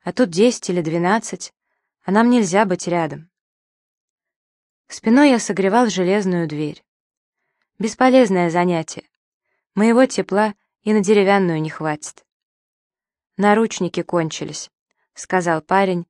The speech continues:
с круглой опухолью на лбу. Я уперся ладонями в дверь, ноги развернул, попробовал плечо освободить, но не смог. Бокс рассчитан на двоих, а тут человек десять или двенадцать не сосчитать.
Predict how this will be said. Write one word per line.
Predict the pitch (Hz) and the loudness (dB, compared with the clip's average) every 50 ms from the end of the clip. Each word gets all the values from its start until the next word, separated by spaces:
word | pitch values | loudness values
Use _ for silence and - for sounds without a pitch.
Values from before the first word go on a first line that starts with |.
| _ _ _ _ _ | _ _ _ _ _
с | - - - | -20 -12 -6
круглой | - 214 240 240 180 190 196 180 - | 0 2 2 2 2 2 0 0 0
опухолью | - 180 185 - 180 - - 175 165 160 160 | -2 -4 -4 -6 -8 -8 -6 -6 -4 -4 -2
на | 156 156 156 156 | -2 -2 -2 -4
лбу. | 151 143 147 - _ _ _ _ _ _ _ _ _ _ _ _ _ _ _ _ _ _ _ _ _ _ _ _ | -6 -8 -12 -12 _ _ _ _ _ _ _ _ _ _ _ _ _ _ _ _ _ _ _ _ _ _ _ _
Я | - 240 262 262 | 0 2 4 4
уперся | - - 262 254 - - 190 | 4 2 0 0 0 0 0
ладонями | 175 180 185 175 190 185 180 170 165 165 160 | 2 2 2 2 2 2 2 0 0 -2 -4
в | 160 | -4
дверь, | 156 175 202 220 214 - _ _ _ _ _ _ _ _ _ _ _ - | -2 0 0 0 0 -2 _ _ _ _ _ _ _ _ _ _ _ -4
ноги | 202 233 240 220 185 | 0 0 2 2 2
развернул, | 185 185 175 165 165 165 165 170 180 208 226 233 220 - _ _ _ _ _ _ | 2 0 0 -2 -2 -4 -4 -2 -2 -2 -2 -2 -4 -8 _ _ _ _ _ _
попробовал | - 185 - - 240 214 190 190 190 175 | -12 -6 0 0 0 2 2 2 0 0
плечо | - - 160 156 - - 214 233 | 0 -4 -10 -8 -6 -4 -2 -2
освободить, | 226 220 - 190 190 170 180 180 165 180 185 175 - | -2 -2 -2 -4 -2 0 0 0 0 0 -2 -4 -4
но | 165 | -4
не | 165 170 160 | -4 -4 -6
смог. | - - 165 156 156 - - - _ _ _ _ _ _ _ _ _ _ _ _ _ _ _ _ _ _ - | -8 -8 -8 -8 -10 -10 -14 -20 _ _ _ _ _ _ _ _ _ _ _ _ _ _ _ _ _ _ -4
Бокс | 185 233 254 - - - | 0 0 0 0 0 -2
рассчитан | 202 214 190 - - 226 - - 190 190 | -2 -2 -2 0 -2 -4 -2 0 0 0
на | 190 180 | 0 0
двоих, | 175 180 185 202 226 233 - - - _ _ _ _ _ _ _ _ _ | 0 0 2 2 2 0 -2 -6 -14 _ _ _ _ _ _ _ _ _
а | - 185 | -8 -2
тут | - 254 254 | 0 0 0
человек | - - 214 202 196 196 185 165 | 0 0 -2 0 2 2 2 0
десять | 165 170 202 226 220 - 170 - - | 0 0 0 0 0 -2 -6 -8 -6
или | 170 170 | -4 -4
двенадцать | 156 160 170 165 175 185 208 214 - - 180 - | -4 -2 -2 -2 0 0 0 -2 -2 -6 -10 -6
не | 180 175 | -6 -6
сосчитать. | 175 - 175 - - - 180 - - 170 156 147 - - | -6 -6 -8 -8 -8 -10 -10 -10 -8 -8 -10 -10 -12 -16